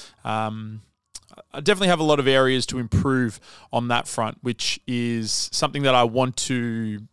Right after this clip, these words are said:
continue to improve at, and, and I'm, I'm putting things in place to,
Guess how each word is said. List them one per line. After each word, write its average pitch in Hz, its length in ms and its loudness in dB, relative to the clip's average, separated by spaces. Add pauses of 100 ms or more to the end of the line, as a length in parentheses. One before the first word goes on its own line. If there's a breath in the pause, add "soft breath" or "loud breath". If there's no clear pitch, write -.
(100)
continue 151 380 -2
to 135 140 2
improve 120 380 -2
at, 113 200 4
and, 113 200 -6
and 113 180 -4
I'm, 110 300 -6
I'm 113 100 -8
putting 123 220 0
things 113 240 -4
in 107 80 -6
place 110 340 -6
to, 107 240 -10